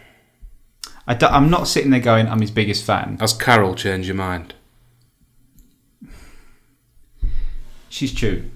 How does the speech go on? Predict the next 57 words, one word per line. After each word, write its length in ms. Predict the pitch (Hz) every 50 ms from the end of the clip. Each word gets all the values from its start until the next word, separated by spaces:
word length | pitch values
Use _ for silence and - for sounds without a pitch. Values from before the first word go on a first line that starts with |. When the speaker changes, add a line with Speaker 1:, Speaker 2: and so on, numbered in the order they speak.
| - - -
Speaker 1:
You 120 | 123 123
ha-, 60 | 135 139
you 160 | 123 127 135
are 140 | 127 120 117
Speaker 2:
What, 300 | 131 139 131 113 110 113
what 220 | 135 143 135 117
do 80 | 139 143
you 80 | 139
think 340 | 123 123 139 135 131 110 -
of 100 | 135 123
his, 220 | 127 123 117 113
uh, 300 | 123 123 120 120 120 120 117
aesthetic? 800 | 117 113 - - 127 117 113 113 - 117 92 - - - - - - _ - - - - _ _ _ _ - - - - - -
Speaker 1:
Oh, 100 | 226 220
he 60 | 196
still 180 | - - 262 262
looks 180 | 208 - -
like 120 | 143 117 -
a 40 |
cunt. 340 | - - 147 - - 95 - 107
Speaker 2:
Yeah, 200 | 110 110 104 101
he 120 | 98 104
definitely 580 | 101 101 - 120 113 113 - 113 117 113 113 113
still 300 | 110 - - 117 110 107
looks 200 | 101 101 - -
like 180 | 98 92 - -
a 40 | -
cunt. 280 | - - 92 85 85 - - -
Speaker 1:
Yeah. 300 | 147 135 104 95 - - - - - _
There's 320 | - - - 147 156 151 160
no 160 | 175 185 180
getting 260 | - 175 139 143 139
around 360 | 135 135 143 156 160 135 120
the 60 | 117 113
fact 320 | - 135 120 110 113 -
he 60 | 113
looks, 500 | 110 117 123 113 117 - - - - - - - - - - - - _ _ _ _ _ _ _ -
I 80 | - 147
will 140 | 151 156 147
go 200 | 151 170 175 185
back 200 | - 165 156 -
to 100 | - 151
what 120 | 151 139
I 40 | 151
said 220 | 147 - 156 135 123
a 40 |
couple 260 | 117 - 127 104 123 123
of 60 | 117
episodes 460 | 120 117 - - - 107 95 92 -
ago 240 | 113 110 101 95 92
where 160 | 90 95 98
I 60 | 95
said 320 | 95 - - 113 104 101 -
that 120 | - -
he 80 | 107 101
looks 360 | 104 107 110 101 - - -
like 380 | 104 101 101 98 - - -